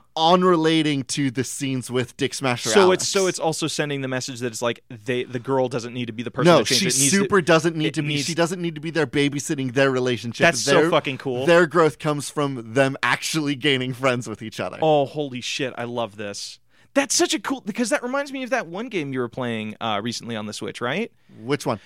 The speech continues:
Speaker 2: Uh, Oc-, Octopath Traveler, where, like, everybody has their own interactions and stuff like that.
Speaker 1: Yeah, it happens really rarely. I think
Speaker 2: Yeah.
Speaker 1: Fire Emblem's still a better example of, like,
Speaker 2: Mm.
Speaker 1: characters, 'cause Fire Emblem has a whole thing where, like, all the characters will have support chains and
Speaker 2: Yeah.
Speaker 1: support discussions
Speaker 2: That's
Speaker 1: with each
Speaker 2: such
Speaker 1: other.
Speaker 2: a cool idea. And then,
Speaker 1: Yes.
Speaker 2: like,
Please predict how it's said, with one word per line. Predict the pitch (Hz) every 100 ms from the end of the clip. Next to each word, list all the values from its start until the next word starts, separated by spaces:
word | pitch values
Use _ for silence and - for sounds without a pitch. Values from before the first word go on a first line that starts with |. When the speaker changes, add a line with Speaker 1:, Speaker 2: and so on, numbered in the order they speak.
| - - - -
Speaker 2:
Uh, | 151 -
Oc-, | 165 -
Octopath | 180 202 190 180
Traveler, | - 165 160 208 180
where, | 143
like, | 139 -
everybody | 151 156 165 160
has | 156
their | 143 135
own | 143
interactions | 147 135 123 139 - 170 160
and | 170
stuff | 180 185
like | 185
that. | 190 202
Speaker 1:
Yeah, | 240 139 185
it | 240
happens | 240 247 277
really | 254 226 175
rarely. | 175 175 147
I | 156
think | 185
Speaker 2:
Yeah. | 170
Speaker 1:
Fire | 175 170
Emblem's | 160 151 -
still | 160 143
a | 123
better | 139 131
example | 120 135 127 123 120
of, | 113
like, | 113 131
Speaker 2:
Mm. |
Speaker 1:
characters, | 143 135 120 139 -
'cause | - 156 -
Fire | - 190 185
Emblem | 156 143
has | 151 135
a |
whole | 135 131
thing | 139
where, | 123
like, | 120 120
all | 139 143
the | 131
characters | 135 123 127 113
will |
have | 117 117
support | - - 123 123
chains | - 127 117 113 117
and | 120
Speaker 2:
Yeah. | 113
Speaker 1:
support | - 123 117 107 _ _ 123 117
discussions | 147 - 139 - 120
Speaker 2:
That's | 110
Speaker 1:
with | 117 113
each | 107
Speaker 2:
such | 277 -
Speaker 1:
other. |
Speaker 2:
a | -
cool | - 247 240
idea. | 208 170 180 277 247 127
And |
then, | 160 185
Speaker 1:
Yes. | 165
Speaker 2:
like, | 147